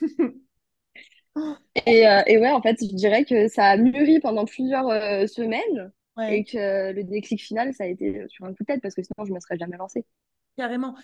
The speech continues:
Speaker 1: Et, et toi, t'as toujours eu un peu ce côté, genre, euh, entre guillemets, rebelle, genre, euh, je m'en fous de ce que les gens me disent, je, je fais quand même, je suis un peu mon,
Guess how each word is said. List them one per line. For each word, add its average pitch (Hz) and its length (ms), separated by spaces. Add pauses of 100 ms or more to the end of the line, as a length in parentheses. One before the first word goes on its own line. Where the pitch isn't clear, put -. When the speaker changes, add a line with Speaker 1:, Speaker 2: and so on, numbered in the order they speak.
(140)
Speaker 1:
Et, 233 680
et 220 80
toi, 320 100
t'as 330 140
toujours 370 320
eu 349 80
un 269 140
peu 320 100
ce 320 80
côté, 302 380
genre, 247 200
euh, 220 100
entre 226 240
guillemets, 254 280
rebelle, 262 560
genre, 247 280
euh, 240 60
je 220 60
m'en 233 140
fous 254 140
de 254 120
ce 214 80
que 262 60
les 240 120
gens 247 140
me 247 80
disent, 254 320
je, 226 60
je 208 120
fais 220 140
quand 233 140
même, 240 180
je 220 100
suis 233 320
un 240 140
peu 247 160
mon, 220 320